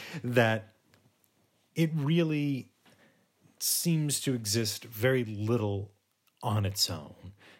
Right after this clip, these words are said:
that, that the skeleton is so bare, um, that it, it's almost not recognizable. And in fact,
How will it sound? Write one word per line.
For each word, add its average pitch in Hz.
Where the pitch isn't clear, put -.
that, 117
that 120
the 120
skeleton 120
is 95
so 85
bare, 82
um, 82
that 104
it, 95
it's 101
almost 120
not 95
recognizable. 85
And 135
in 113
fact, 98